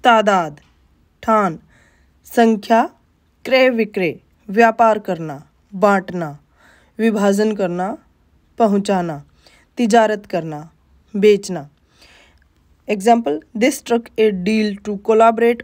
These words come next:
on the project। उन्होंने परियोजना पर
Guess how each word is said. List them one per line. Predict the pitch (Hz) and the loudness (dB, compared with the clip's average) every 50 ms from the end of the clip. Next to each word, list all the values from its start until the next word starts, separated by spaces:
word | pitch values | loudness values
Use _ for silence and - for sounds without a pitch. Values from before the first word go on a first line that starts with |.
| - | -6
on | 202 196 196 190 | -4 -4 -2 -2
the | 185 226 339 392 - _ _ _ - | -2 -2 -2 -4 -8 _ _ _ 2
project। | 240 233 214 202 190 - - - - _ _ _ _ _ _ _ _ _ _ _ _ - | 4 4 4 2 -2 -4 -6 -14 -20 _ _ _ _ _ _ _ _ _ _ _ _ -6
उन्होंने | 220 240 233 208 220 233 240 262 285 330 - _ _ _ _ _ _ _ _ - | -2 0 0 0 0 0 -2 -2 -4 -6 -12 _ _ _ _ _ _ _ _ -4
परियोजना | 233 233 233 226 233 226 240 240 247 285 | 0 2 4 4 4 2 0 0 -2 -2
पर | 269 269 269 226 240 339 | -2 -2 0 0 0 -2